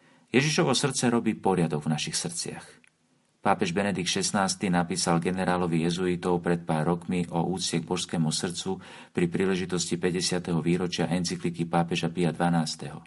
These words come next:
Hovorí o tom, že v božskom srdci môžeme čerpať s radosťou z prameňov spásy.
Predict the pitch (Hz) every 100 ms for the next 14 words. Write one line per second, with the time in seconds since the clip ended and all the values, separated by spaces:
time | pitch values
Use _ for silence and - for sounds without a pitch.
0 | _ _ _ _ - - - 117 120 98
1 | 90 110 117 110 95 80 107 120 - 98
2 | 85 113 - 92 92 101 95 85 120 196
3 | 90 85 87 95 90 87 85 82 - 85
4 | 82 80 80 - 73 67 - -